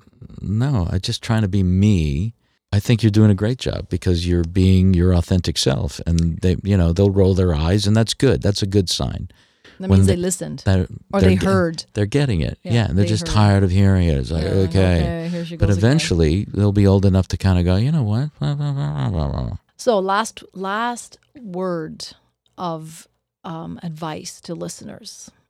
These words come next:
Speaker 2: If you had to leave everybody, and I always do this, so you have to be prepared. What are the last words that you would like to leave listeners with on this segment?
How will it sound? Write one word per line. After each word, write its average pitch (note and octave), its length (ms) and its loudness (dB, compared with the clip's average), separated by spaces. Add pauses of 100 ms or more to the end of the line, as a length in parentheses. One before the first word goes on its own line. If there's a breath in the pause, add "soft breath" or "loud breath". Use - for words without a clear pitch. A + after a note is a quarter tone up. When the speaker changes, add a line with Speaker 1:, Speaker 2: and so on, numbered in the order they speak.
(440)
Speaker 2:
If F#3 160 -12
you G3+ 120 -8
had F#3 180 -10
to F#3+ 80 -12
leave F3+ 500 -12
everybody, D#3+ 640 -12
and E3+ 140 -8
I - 20 -10
always F3 260 -6
do D3+ 160 -12
this, - 200 -16
so E3+ 240 -10
you D#3+ 80 -10
have D3 80 -14
to D#3+ 80 -16
be D#3+ 80 -12
prepared. D3+ 440 -16 (540 soft breath)
What F3+ 320 -10
are A3 80 -6
the G3+ 160 -8
last F3 680 -8
words D#3+ 460 -12
that D#3 140 -16
you D#3 40 -12
would D#3 100 -12
like D#3+ 220 -14
to E3+ 120 -18
leave D#3+ 240 -14
listeners D#3 520 -14
with D3+ 220 -14
on D3+ 100 -12
this D3 140 -12
segment? - 580 -18